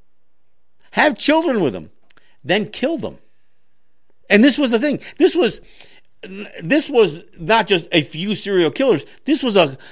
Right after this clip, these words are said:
a broad-based cultural conspiracy white people had against the, uh, uh, against the Osage. I mean, it's an incredible story. And if you read Killers of the Flower Moon by David Grann, it'll give you some insight to it. But it's, that's only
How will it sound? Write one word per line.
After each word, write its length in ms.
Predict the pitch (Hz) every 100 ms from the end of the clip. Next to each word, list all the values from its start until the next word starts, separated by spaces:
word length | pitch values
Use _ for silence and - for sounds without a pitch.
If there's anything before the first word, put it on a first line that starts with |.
| -
a 120 | 131 139
broad-based 960 | 98 - 185 220 254 185 214 202 -
cultural 480 | - 202 208 208 190
conspiracy 640 | - 170 - 285 285 -
white 280 | 117 202 214
people 220 | 185 165
had 160 | 151 170
against 260 | 165 180
the, 80 | 180
uh, 340 | 156 156 139
uh, 0 | 151 -
against 360 | 151 147 180 -
the 120 | 196
Osage. 500 | 262 - 98 78 - - - - - - -
I 80 | 214
mean, 120 | 247
it's 180 | 240 180
an 100 | 247
incredible 560 | 233 - - 320 330 226
story. 420 | - 285 214 107 - - -
And 120 | 190
if 60 |
you 80 | 202
read 260 | 208 262 226
Killers 300 | 240 240 202
of 80 | 214
the 60 |
Flower 320 | 208 202 196
Moon 300 | 180 170 180
by 120 | 156 143
David 320 | 165 170 135
Grann, 340 | 131 139 139 - - -
it'll 180 | 151 156
give 180 | 170 185
you 100 | 160
some 280 | - 170
insight 340 | 147 123 117 101
to 80 | 98
it. 80 |
But 140 | 104 220
it's, 180 | - - - - - -
that's 240 | 233 302 -
only 460 | 277 226 175 139